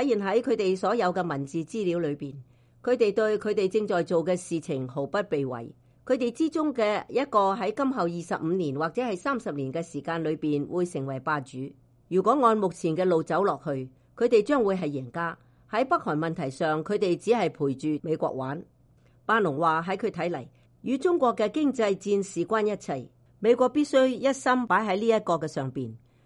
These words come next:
如果佢哋繼續輸落去，班農話佢諗再過五年，最多十年，美國就會達到一個轉點，之後就再亦都冇辦法重振旗鼓。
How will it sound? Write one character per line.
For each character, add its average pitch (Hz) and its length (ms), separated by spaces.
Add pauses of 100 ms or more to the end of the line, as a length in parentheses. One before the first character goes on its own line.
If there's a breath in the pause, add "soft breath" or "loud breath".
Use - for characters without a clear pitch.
如 175 140
果 269 140
佢 226 160
哋 180 160
繼 190 280
續 170 60
輸 233 220
落 151 200
去， 135 240 (380)
班 269 180
農 175 140
話 175 180
佢 196 160
諗 196 240
再 214 200
過 190 180
五 170 60
年， 165 340 (160)
最 226 180
多 254 140
十 170 160
年， 127 260 (380 soft breath)
美 220 160
國 233 160
就 180 160
會 185 140
達 170 160
到 170 160
一 196 140
個 160 260
轉 151 320
點， 139 280 (440)
之 254 160
後 208 160
就 160 220
再 170 220
亦 160 120
都 180 120
冇 180 140
辦 147 180
法 156 200
重 135 260
振 151 220
旗 127 160
鼓。 120 340